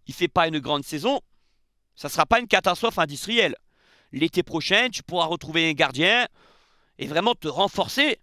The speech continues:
on espère, à ce poste-là, encore plus. Le marché des gardiens est très compliqué, encore une fois, et c'est clair que lui, on va pas le surpayer, hein. Il va arriver à moindre coût,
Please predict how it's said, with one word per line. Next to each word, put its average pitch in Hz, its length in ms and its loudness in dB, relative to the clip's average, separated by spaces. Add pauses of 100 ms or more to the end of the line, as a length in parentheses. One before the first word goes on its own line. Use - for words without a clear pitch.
(140)
on 135 160 -8
espère, 185 500 0
à 156 120 2
ce - 120 -8
poste-là, 165 580 0 (300)
encore 202 280 0
plus. 139 280 -12
Le 151 40 -6
marché 175 300 2
des 196 80 4
gardiens 190 320 2
est 170 100 -2
très 226 200 -2
compliqué, 208 520 -2
encore 180 260 -2
une 165 80 -6
fois, 220 300 0 (320)
et 131 80 -6
c'est - 140 -2
clair 208 240 0
que 190 80 -2
lui, 202 120 -2
on 233 60 0
va 175 140 2
pas 196 120 2
le 180 100 -2
surpayer, 139 480 -6
hein. 120 60 -2
Il 123 100 -6
va 135 80 2
arriver 143 260 2
à 147 80 4
moindre 156 340 0
coût, 226 360 -4